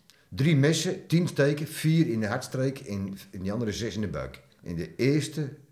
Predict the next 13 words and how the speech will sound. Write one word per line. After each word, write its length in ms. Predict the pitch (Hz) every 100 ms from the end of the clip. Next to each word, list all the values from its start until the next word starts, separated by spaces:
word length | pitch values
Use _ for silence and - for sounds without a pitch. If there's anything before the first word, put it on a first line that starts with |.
| _
messteek, 580 | 98 127 127 120 120 -
waarschijnlijk 480 | 95 - 123 117
de 120 | 92 101
eerste 200 | 104 110
al, 320 | 113 113 - _
die 200 | 98 98
ging 280 | - 98 95
tweeëntwintig 640 | 110 131 127 127 120 104
centimeter 480 | 117 107 98 95 80
diep 240 | 98 -
door 140 | 104 98
haar 120 | 90
hart, 340 | 90 92 -